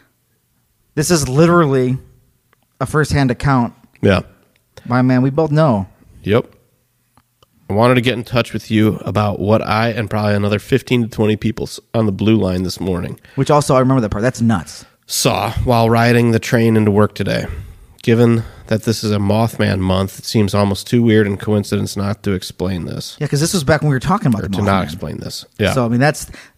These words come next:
Speaker 1: that's the chunk of time ago it was.
Speaker 2: Yeah. Uh, I'm already convinced that there's life out there, but other than th-, what's here on Earth, but now I'm a bit more inclined to believe that some more mystical and mysterious life forms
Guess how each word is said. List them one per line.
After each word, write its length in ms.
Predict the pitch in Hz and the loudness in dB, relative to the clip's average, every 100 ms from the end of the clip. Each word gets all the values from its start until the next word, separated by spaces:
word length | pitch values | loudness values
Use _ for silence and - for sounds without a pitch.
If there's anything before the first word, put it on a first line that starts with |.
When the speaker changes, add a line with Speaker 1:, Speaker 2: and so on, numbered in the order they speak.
| - | -6
Speaker 1:
that's 180 | 277 - | -4 -2
the 80 | |
chunk 220 | - 214 151 | -2 -2 0
of 60 | |
time 220 | 175 175 | 0 0
ago 220 | 120 98 87 | 0 -2 -6
it 60 | |
was. 320 | 85 85 - - - - _ - | -6 -10 -14 -18 -20 -20 _ -2
Speaker 2:
Yeah. 220 | 110 82 - _ _ _ _ _ _ _ _ | 0 0 -4 _ _ _ _ _ _ _ _
Uh, 420 | 107 95 90 90 - | 0 2 2 0 -2
I'm 200 | 101 110 | 0 4
already 180 | 117 120 | 4 2
convinced 380 | 120 104 104 - | 0 0 0 0
that 100 | 98 | -2
there's 260 | 101 95 | -2 -2
life 300 | 101 110 101 | 0 0 0
out 220 | 113 110 | 0 0
there, 180 | 117 110 | 2 4
but 260 | 95 92 - _ _ _ _ _ _ _ _ _ - | 2 -2 -8 _ _ _ _ _ _ _ _ _ 0
other 240 | 110 107 | 4 4
than 400 | 104 98 92 90 | 4 2 2 -2
th-, 160 | - - | -6 -12
what's 340 | 101 104 - | -4 -4 -4
here 180 | - 104 | -2 0
on 180 | 95 - | 0 0
Earth, 260 | 120 120 - | 2 2 0
but 80 | |
now 200 | 98 104 | 0 0
I'm 40 | 101 | 0
a 80 | 95 | 2
bit 180 | 101 | 0
more 220 | 101 104 104 | 2 2 2
inclined 380 | - 104 98 | 0 -2 -2
to 40 | 87 | -2
believe 400 | 87 101 104 - - _ _ - - - | -2 0 0 -2 -12 _ _ -20 -14 -4
that 160 | 92 | -2
some 560 | - - 113 110 110 - _ | 0 2 4 4 0 -8 _
more 240 | 107 104 | 2 4
mystical 480 | 98 110 - - 107 | 4 2 0 -4 -2
and 80 | 98 | -2
mysterious 540 | 90 - 104 98 - | -4 -4 -2 -2 -2
life 180 | 95 95 | -4 -4
forms 500 | - 90 90 92 - | -4 -4 -4 -6 -10